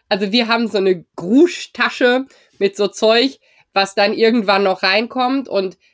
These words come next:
das ist tatsächlich die Tasche, die kommt kurz vor der Abfahrt rein. Entweder kommt die in den Wohnwagen oder ins Auto.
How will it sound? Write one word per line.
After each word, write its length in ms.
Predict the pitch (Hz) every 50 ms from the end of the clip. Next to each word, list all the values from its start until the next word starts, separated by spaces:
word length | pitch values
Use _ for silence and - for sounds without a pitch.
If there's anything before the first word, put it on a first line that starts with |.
| _ _ _ -
das 140 | 196 202
ist 160 | 233 220 - -
tatsächlich 480 | 202 - - 202 190 - 202 196 -
die 100 | - 180
Tasche, 320 | - - 190 196 - - 175
die 80 | 175
kommt 320 | - - 196 185 190 - -
kurz 380 | - - 226 226 220 220 -
vor 160 | - - 175
der 160 | 175 170 - 147
Abfahrt 480 | 147 - - - - 135 - - 143
rein. 180 | 143 135 135 135
Entweder 320 | - 165 175 - 185 185
kommt 260 | 180 - 196 190 180
die 60 | - 165
in 80 | 170
den 160 | 170 160 147
Wohnwagen 560 | 156 175 185 202 196 190 185 175 175 175 180 180
oder 320 | - 185 190 175 151 139
ins 160 | 143 147 -
Auto. 480 | - - 147 151 147 - 190 196 220